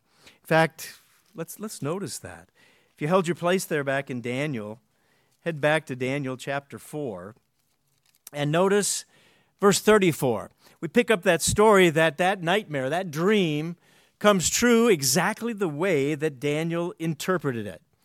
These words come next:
Nebuchadnezzar becomes like an animal, and he's out there seven years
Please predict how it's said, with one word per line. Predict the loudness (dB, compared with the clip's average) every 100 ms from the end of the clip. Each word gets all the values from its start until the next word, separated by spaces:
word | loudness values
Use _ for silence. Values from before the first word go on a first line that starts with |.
| _ _ _ _ _ _ _
Nebuchadnezzar | 4 4 4 2 4 4 4 2 2 0 _ _ _ _ _ _
becomes | -4 0 2 2
like | 2
an | 4
animal, | 4 4 4 4 2 -4 _ _ _ _ -20 _ _ _ 0
and | 4
he's | 6
out | 8 8 8
there | 8 8 4 -2 _ _ _ _ -6
seven | -2 4 4 6 4
years | 4 4 4 2 -2 -12